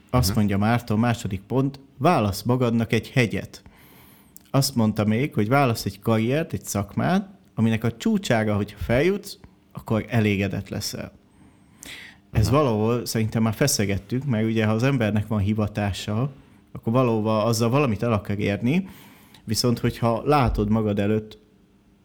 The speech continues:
Speaker 1: a motiváció, tök jó, amit mondtál, ha van egy célod, hogy hova akarsz eljutni,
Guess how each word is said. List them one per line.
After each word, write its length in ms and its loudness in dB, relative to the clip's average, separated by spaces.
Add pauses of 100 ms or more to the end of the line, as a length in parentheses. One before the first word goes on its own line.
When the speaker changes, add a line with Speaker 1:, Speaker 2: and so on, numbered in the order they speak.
Speaker 1:
a 80 0
motiváció, 600 0
tök 220 -2
jó, 80 0
amit 180 -4
mondtál, 300 -6
ha 80 0
van 140 2
egy 200 -2
célod, 520 -2
hogy 140 -6
hova 160 0
akarsz 380 -2
eljutni, 680 0